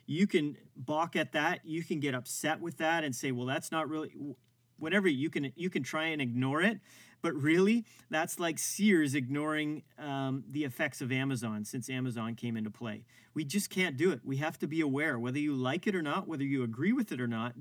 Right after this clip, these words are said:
that is our current reality, that everyone actually is online, especially right now. That's where everyone is. And so, uh,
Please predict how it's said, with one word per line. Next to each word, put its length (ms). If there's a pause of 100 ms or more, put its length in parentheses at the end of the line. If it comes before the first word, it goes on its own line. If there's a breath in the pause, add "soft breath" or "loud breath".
that 340
is 220
our 140
current 340
reality, 540 (480 loud breath)
that 260
everyone 640
actually 400
is 300
online, 560
especially 560
right 200
now. 280 (560 loud breath)
That's 180
where 140
everyone 320
is. 340
And 100
so, 460
uh, 200